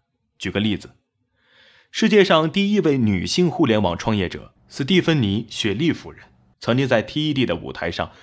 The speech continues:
做过一次演讲，讲述了她一生的传奇经历。斯蒂芬妮出生在二战前的德国，父亲是受人尊敬的犹太法官。在她五岁的时候，父亲被纳粹通缉，一家人开始逃亡。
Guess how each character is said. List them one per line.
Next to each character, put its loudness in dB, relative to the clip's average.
做 2
过 0
一 -2
次 -4
演 -4
讲， -10
讲 0
述 -4
了 0
她 -6
一 -2
生 -4
的 -4
传 -4
奇 -8
经 -14
历。 -20
斯 -20
蒂 4
芬 4
妮 4
出 2
生 0
在 0
二 2
战 0
前 -6
的 -2
德 -6
国， -20
父 0
亲 2
是 0
受 0
人 0
尊 0
敬 0
的 -14
犹 4
太 2
法 -6
官。 -2
在 4
她 2
五 -4
岁 -6
的 -4
时 -10
候， -12
父 0
亲 4
被 2
纳 2
粹 -4
通 -6
缉， -16
一 -2
家 4
人 0
开 -2
始 -6
逃 -8
亡。 -12